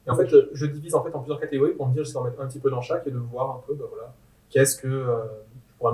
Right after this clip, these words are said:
Speaker 1: mettre là-dedans, et en se divisant en plein de catégories. Donc il y a des trucs que j'ai pas réussi à faire, par exemple, comme je l'ai dit, euh, lire au moins un livre par semaine, cette, cette année, j'ai pas réussi à le faire. Je voulais, euh, écrire un roman ou une nouvelle, j'ai pas réussi à le faire non plus.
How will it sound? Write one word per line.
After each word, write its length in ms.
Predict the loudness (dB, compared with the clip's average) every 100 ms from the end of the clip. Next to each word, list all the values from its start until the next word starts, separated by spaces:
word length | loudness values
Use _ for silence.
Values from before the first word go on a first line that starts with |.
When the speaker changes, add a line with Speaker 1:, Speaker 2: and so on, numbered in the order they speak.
| 2
Speaker 1:
mettre 100 | 0
là-dedans, 460 | -6 -8 -6 -6 -6
et 600 | -16 _ _ _ _ -12
en 20 |
se 100 | -12
divisant 220 | -8 -8
en 20 | -6
plein 100 | -6
de 60 |
catégories. 240 | -2 0 2
Donc 80 | 2
il 40 |
y 20 |
a 40 | 2
des 40 |
trucs 100 | 2
que 40 | -2
j'ai 100 | 0
pas 100 | 2
réussi 240 | 2 -2
à 60 | -2
faire, 180 | -2 0
par 140 | 2
exemple, 340 | 2 -2 -4 -12
comme 100 | -12
je 80 | -16
l'ai 100 | -16
dit, 240 | -8 -2 0
euh, 80 | 0 -4 _ _ 0
lire 120 | 6
au 60 | 6
moins 120 | 6
un 20 | 0
livre 80 |
par 120 | 0 0
semaine, 240 | -2 -2
cette, 200 | -4 -6 -8
cette 220 | -4 2
année, 140 | 2 2
j'ai 100 | -2
pas 120 | -2
réussi 200 | -4 -4
à 40 |
le 60 | -8
faire. 220 | -6 -8 -8 -18 _ _ _ 0
Je 140 | 2
voulais, 340 | 4 2 0 -2
euh, 240 | -2 -2 -2
écrire 260 | -4 -4
un 40 | -2
roman 320 | 0 0 -2
ou 60 | -4
une 60 |
nouvelle, 240 | -4 -4 -4
j'ai 60 |
pas 120 | -2 -2
réussi 240 | -2 -2
à 40 |
le 60 | -4
faire 140 | -4 -6
non 80 |
plus. 180 | -6 -8